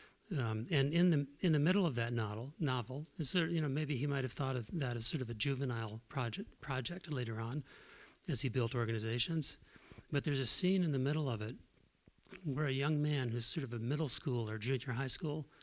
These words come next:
student becomes passionate about an idea, something that he thinks is the most important thing he's ever worked on, and he writes an essay about it, and he puts everything into it that he can, just everything, and writes this essay.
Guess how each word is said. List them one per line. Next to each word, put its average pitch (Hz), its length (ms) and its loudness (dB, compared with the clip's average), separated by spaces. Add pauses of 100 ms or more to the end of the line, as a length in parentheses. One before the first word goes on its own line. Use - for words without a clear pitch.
student 147 480 0 (840)
becomes 139 540 0
passionate 160 680 2
about 127 280 -4
an 120 100 -2
idea, 117 480 -4
something 160 320 -4
that 120 120 -6
he 151 100 -2
thinks 147 400 0
is 135 100 0
the - 120 -4
most 143 300 2
important 147 440 -2
thing 127 340 -4 (300)
he's 139 200 -4
ever 147 200 -2
worked 127 320 -4
on, 143 240 -4 (680)
and 135 120 2
he 127 80 2
writes 123 320 0
an 127 100 0
essay 123 280 0
about 120 280 -6
it, 190 80 -6
and 160 80 -4
he 127 80 0
puts - 260 -4 (120)
everything 170 480 0
into 139 340 -2
it 113 160 -8
that 120 140 -10
he 120 80 -8 (480)
can, 113 240 -4
just - 180 -6
everything, 156 400 -4
and 127 100 -4
writes 127 200 -6
this - 200 -6
essay. 160 380 -2